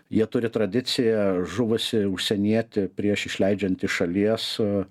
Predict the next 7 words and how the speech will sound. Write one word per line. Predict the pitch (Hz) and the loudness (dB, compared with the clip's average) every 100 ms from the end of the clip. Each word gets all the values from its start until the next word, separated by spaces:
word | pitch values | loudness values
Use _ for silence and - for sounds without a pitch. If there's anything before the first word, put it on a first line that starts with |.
| - - - _ - - | -14 -20 -20 _ -16 -6
padaryti | 95 95 110 110 | -2 0 0 0
atsisveikinimo | - 98 104 98 101 90 | -2 -2 0 0 -2 -2
ceremoniją, | 87 101 85 90 131 170 - | -2 -2 0 0 0 -2 -2
kuri, | 107 101 95 | -2 0 -4
kuri | - 98 | -2 -2
vyks | 87 92 - - | 0 -2 -4 0
Kijeve. | 113 147 175 | 2 2 -2